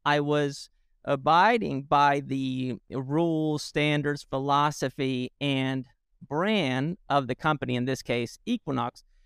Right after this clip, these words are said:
which I thought was cool and I, I loved and I, I learned a ton, but it wasn't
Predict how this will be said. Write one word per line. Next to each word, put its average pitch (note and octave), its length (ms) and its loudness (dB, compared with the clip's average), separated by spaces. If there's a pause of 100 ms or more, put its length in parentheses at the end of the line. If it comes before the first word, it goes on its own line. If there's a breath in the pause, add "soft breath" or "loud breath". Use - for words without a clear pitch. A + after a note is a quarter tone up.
(120)
which E3+ 360 0 (280)
I - 80 0
thought A#3+ 220 0
was D3 180 0
cool E3 400 0
and D#3+ 100 2
I, C3+ 320 0
I C3+ 140 2
loved D3+ 420 2
and C3+ 140 0
I, B2 280 0
I B2+ 140 0
learned C3+ 340 2
a B2+ 40 -2
ton, D#3 360 0
but D3+ 160 2
it C#3 120 -2
wasn't F#3 600 0